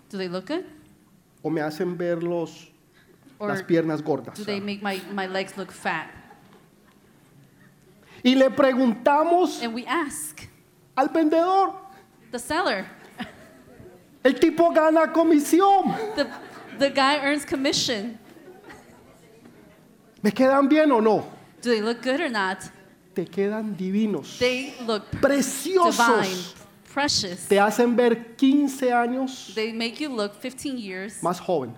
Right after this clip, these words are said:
Speaker 1: younger.
Speaker 2: Y los compras.
Speaker 1: And you buy them.
Speaker 2: Le estás preguntando a la persona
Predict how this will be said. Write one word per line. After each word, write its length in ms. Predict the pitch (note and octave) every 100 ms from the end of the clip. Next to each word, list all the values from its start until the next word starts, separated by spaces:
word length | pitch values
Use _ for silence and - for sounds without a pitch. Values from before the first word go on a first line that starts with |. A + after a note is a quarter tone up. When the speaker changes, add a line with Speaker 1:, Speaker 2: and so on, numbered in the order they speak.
| -
Speaker 1:
younger. 500 | F#3+ F#3+ F3+ F3 F3+ - - B3
Speaker 2:
Y 120 | C4+
los 280 | C4+ C4+ -
compras. 720 | - E4 E4 D4 G#3+ - -
Speaker 1:
And 140 | C4+ C4
you 80 |
buy 320 | B3 C4 D#4 D4
them. 260 | A3 F#3 - -
Speaker 2:
Le 80 | G#3
estás 260 | A#3 C#4+ A3
preguntando 600 | F#4+ D#4 D4 D4 B3+ B3+
a 60 | B3+
la 200 | B3 B3
persona 640 | G#3 - A#3 A#3 A#3